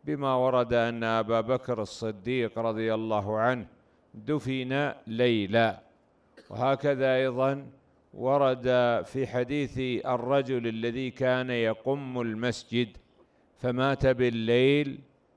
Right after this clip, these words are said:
فدفن من ليله، فلما أصبح سأل النبي صلى الله عليه وسلم عنه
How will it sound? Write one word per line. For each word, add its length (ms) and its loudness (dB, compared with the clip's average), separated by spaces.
فدفن 800 0
من 220 -4
ليله، 840 0
فلما 540 0
أصبح 340 -4
سأل 400 2
النبي 540 -2
صلى 280 -2
الله 380 2
عليه 360 0
وسلم 640 0
عنه 400 0